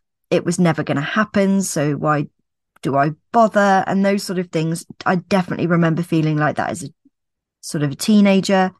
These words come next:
And I thought that if you were intelligent and you were just naturally gifted, then you would be set for life.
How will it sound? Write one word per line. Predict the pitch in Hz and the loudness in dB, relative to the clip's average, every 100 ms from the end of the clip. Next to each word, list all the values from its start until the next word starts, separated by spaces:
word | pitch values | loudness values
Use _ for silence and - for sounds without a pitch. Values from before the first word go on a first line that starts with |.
| _ _ _ _ _ _ _ - | _ _ _ _ _ _ _ -4
And | 202 196 196 196 - _ - | 2 4 4 2 -2 _ 0
I | 196 226 | 2 2
thought | 214 190 170 170 | 0 0 0 0
that | 180 175 | -2 -4
if | 175 | -2
you | 185 185 180 175 - | 0 0 0 -2 0
were | 175 | 2
intelligent | 175 - 202 175 147 165 226 _ _ _ _ _ _ - | 0 -2 -4 -2 -2 -2 -4 _ _ _ _ _ _ -6
and | 185 170 | -2 0
you | 165 | 0
were | 165 | -2
just | 156 147 135 170 - - - _ _ | -4 -4 -6 -6 -12 -14 -18 _ _
naturally | 165 175 196 - - 175 | 0 2 2 0 -2 0
gifted, | 151 156 - 147 151 147 - _ _ _ _ | 0 -4 -4 -4 -2 -4 -8 _ _ _ _
then | 170 165 165 | 0 2 4
you | 190 | 4
would | 180 | 2
be | 156 | 0
set | 151 156 - | -4 -6 -6
for | 135 | -4
life. | 87 76 - - | -4 -6 -10 -20